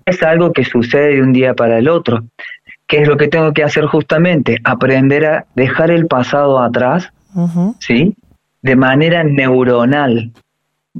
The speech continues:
Speaker 1: no psicológica, porque es el cerebro el que está segregando los químicos, no la psicología,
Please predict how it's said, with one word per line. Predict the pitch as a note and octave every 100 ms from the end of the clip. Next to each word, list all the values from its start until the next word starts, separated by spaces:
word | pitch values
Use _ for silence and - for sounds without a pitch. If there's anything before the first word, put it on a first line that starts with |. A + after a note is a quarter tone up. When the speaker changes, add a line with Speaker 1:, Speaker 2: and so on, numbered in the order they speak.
| - _ _ _
Speaker 1:
no | B2+ E3+
psicológica, | F3 E3 - B2+ B2 B2 B2+ A#2 G#2
porque | G2+ A2+ A#2
es | C3+ C3+
el | C3
cerebro | A#2+ C3 B2 F#3 F3+ C3
el | A2+
que | A2
está | A2 A#2
segregando | A2+ A2+ A2+ A2 A2+ A2
los | A2 A2
químicos, | - A2 G#2 G2+ G2 G#2 - - -
no | C3+ D#3
la | E3
psicología, | - B2+ B2 A2+ A2+ A2 A#2 G2+ G2